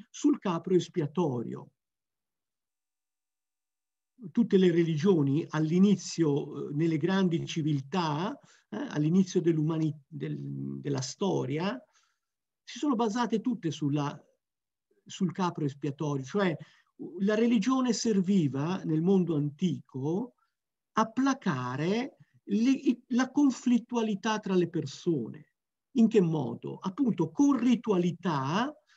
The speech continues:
con una, una gestione del sacro, eh,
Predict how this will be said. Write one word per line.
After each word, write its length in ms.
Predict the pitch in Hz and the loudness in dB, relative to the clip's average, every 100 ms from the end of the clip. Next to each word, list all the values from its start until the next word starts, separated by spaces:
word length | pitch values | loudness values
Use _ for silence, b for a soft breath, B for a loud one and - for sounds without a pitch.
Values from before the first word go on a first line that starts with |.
| _ | _
con 180 | 226 | 0
una, 160 | 208 196 | 2 4
una 600 | 196 208 220 202 180 - b b | 2 0 0 2 0 0 b b
gestione 640 | - 196 - - 254 233 175 | 0 2 2 -2 0 2 2
del 220 | 160 143 | 0 -2
sacro, 1000 | - - 135 110 - 131 127 165 226 - _ _ _ _ _ _ _ _ _ - _ _ _ _ _ - | -4 -4 -4 -6 -12 -10 -4 -4 -4 -10 _ _ _ _ _ _ _ _ _ -20 _ _ _ _ _ -4
eh, 380 | 175 170 - | 0 0 -4